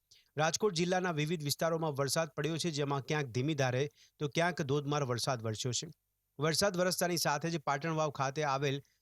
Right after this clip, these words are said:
પ્રસિદ્ધ એવા ઓસમ પર્વતની કુદરતી સંપત્તિ ખીલી ઉઠી છે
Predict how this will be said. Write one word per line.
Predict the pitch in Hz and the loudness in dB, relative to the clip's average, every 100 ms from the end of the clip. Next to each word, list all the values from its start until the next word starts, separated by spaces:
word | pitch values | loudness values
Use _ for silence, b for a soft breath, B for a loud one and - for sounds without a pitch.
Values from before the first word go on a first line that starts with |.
| _ _ | _ _
પ્રસિદ્ધ | - 160 190 190 | 0 2 2 2
એવા | 165 160 | 2 2
ઓસમ | 156 143 190 180 | 2 2 0 0
પર્વતની | 156 151 151 160 | 0 0 0 -2
કુદરતી | 160 139 143 139 | -4 -2 -2 -2
સંપત્તિ | 135 139 139 151 165 | 0 0 0 -2 -4
ખીલી | - 135 | -2 -2
ઉઠી | 123 110 107 | -2 -2 -4
છે | - | -4